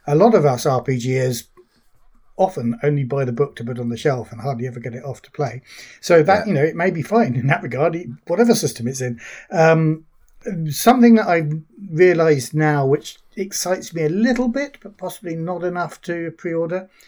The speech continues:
Speaker 1: is that it's got a create your own house system, a bit like, um, we did
Speaker 2: Yeah.
Speaker 1: for Song of Ice and Fire. And,
Speaker 2: Gandalf.
Speaker 1: uh,
Speaker 2: Yeah.
Speaker 1: that was a great campaign we ran, but part of what made it a great campaign is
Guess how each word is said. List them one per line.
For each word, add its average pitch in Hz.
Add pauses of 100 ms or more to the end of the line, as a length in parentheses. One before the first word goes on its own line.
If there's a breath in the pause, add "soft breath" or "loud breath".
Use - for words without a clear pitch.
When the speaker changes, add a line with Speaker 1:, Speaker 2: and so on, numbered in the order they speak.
(260 soft breath)
Speaker 1:
is 165
that 160
it's 180
got 170
a 156
create 156
your 151
own 139
house 143 (180)
system, 135
a 131
bit -
like, 123 (600)
um, 123
we 131
did 135
Speaker 2:
Yeah. 117
Speaker 1:
for 110
Song 120
of 117
Ice 120
and 117
Fire. 151
And, 143
Speaker 2:
Gandalf. - (840 soft breath)
Speaker 1:
uh, 139 (120)
Speaker 2:
Yeah. -
Speaker 1:
that 190
was 196
a 156
great 220
campaign 135
we 123
ran, 127
but 143 (800)
part 170
of 151
what 160
made 143
it 127
a 123
great 123
campaign 123
is 123